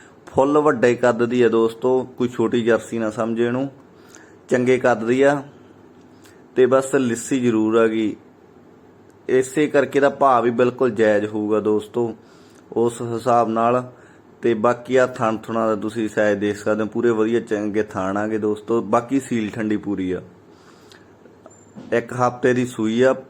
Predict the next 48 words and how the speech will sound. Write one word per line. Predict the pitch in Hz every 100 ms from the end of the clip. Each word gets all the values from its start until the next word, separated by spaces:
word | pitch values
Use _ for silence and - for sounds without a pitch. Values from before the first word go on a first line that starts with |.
| -
ਪੰਦਰਾਂ | 117 120 117 123
ਤੋਂ | 123
ਸੋਲਾਂ | 120 120 117
ਲੀਟਰ | 117 117
ਦੁੱਧ | 107 117
ਹੁਣ | 117 117
ਤਿਆਰ | 110 110 101 101 107
ਆ। | 123 123 - - - _ - - - - - - - _ -
ਪੰਦਰਾਂ | 120 127 131 139
ਲੀਟਰ | 139 131
ਮੰਨ | 131 127 123
ਕੇ | 120 123
ਕੋਈ | 123 131
ਵੀ | 139
ਬੰਦਾ | 123 120 113
ਸੌਦਾ | 110 104 110
ਕਰ | 104 101
ਸਕਦਾ | - 113 110 117
ਗਾ, | 117 123 123 - - -
ਦੋ | 107 113
ਟਾਈਮ, | 113 120 117
ਤਿੰਨ | 117 113 113
ਟਾਈਮ | 110
ਆਪਣੇ | 110 107 113 113
ਘਰੇ | 120
ਚਵਾਈ | 113 110 104 101
ਕਰ | 107
ਸਕਦਾ। | 104 - 110 120 120 - - - - -
ਬਾਕੀ | 117 120 143
ਮਗਰ | 135 123 123
ਵੱਛੀ | 120 104 - -
ਆ | 110
ਦੋਸਤੋ, | 110 107 - 120
ਜਰਸੀ | 107 104 - -
ਵੱਛੀ | 104 98 - 113
ਹੈਗੀ | 113 120
ਬਹੁਤ | 113 113
ਸੋਹਣੀ। | - 117 127 147 - - - - - -
ਆ | 107
ਤੁਸੀਂ | 117 104
ਦੇਖ | 104 104
ਸਕਦੇ | - 110 117
ਹੋ, |
ਸੀਲ | 120 - 120 113
ਠੰਡੀ | 127 123
ਪੂਰੀ | 117 113 113 117
ਹੈ | 120
ਵੀ, | 123 123